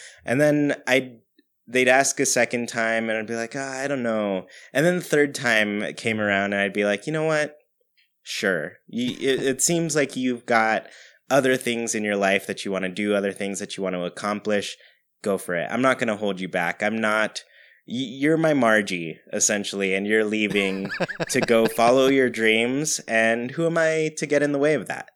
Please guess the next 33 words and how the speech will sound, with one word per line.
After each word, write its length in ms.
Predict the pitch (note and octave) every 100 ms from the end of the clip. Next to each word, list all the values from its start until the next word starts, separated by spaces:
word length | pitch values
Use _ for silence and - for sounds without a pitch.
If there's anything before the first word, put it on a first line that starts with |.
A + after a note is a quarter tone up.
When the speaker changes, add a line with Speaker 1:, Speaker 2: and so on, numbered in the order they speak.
| _
Speaker 1:
you 140 | A2+ G#2
know?" 220 | G#2 B2+
Speaker 2:
Yeah, 240 | D3 C3 C3 _ _
yep. 220 | B2 A#2+ -
Speaker 1:
So, 540 | - C3 B2 A#2+ B2+ _ _ - -
so 380 | - C#3+ C3+ -
I 100 | C3
do 240 | C3+ C#3 D#3+
like 380 | D3+ A2+ A#2 -
that 220 | G#2 -
system 500 | A2+ G#2 A#2+ A#2 B2+
because 260 | B2 A2+
it 80 | G#2+
gives 180 | C3+ C#3+
you 60 | D3+
a 40 |
chance 300 | C#3+ A#2+ A#2
to 120 | A#2
keep 420 | G#2+ - G3+ G3+ -
enjoying 800 | D3 D3 A#2 G#2+ G#2+ A#2 B2 C3
your 180 | A#2 G#2+
friend 560 | - A2 G#2 G#2+ A#2 A#2
for 200 | - B2
a 60 |
little 240 | B2 C3 B2+
bit, 360 | C3+ C#3 D3 - - - - _
but 120 | B2
at 120 | C#3 -
some 220 | D#3+ D#3+
point 200 | D#3 C#3
I 60 |
feel 240 | B2+ C3 B2+
like 360 | B2 A#2 -